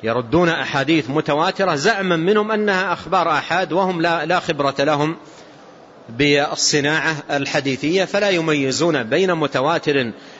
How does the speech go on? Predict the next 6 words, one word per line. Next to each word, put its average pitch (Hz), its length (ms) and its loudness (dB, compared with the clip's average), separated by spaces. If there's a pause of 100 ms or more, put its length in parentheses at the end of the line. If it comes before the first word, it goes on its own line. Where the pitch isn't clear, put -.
(140)
ولا 170 380 2
آحاد، 180 420 -2
لكنهم 170 760 0 (540)
أنشأوا 160 560 2
هذه 151 220 2
المقالة 165 600 0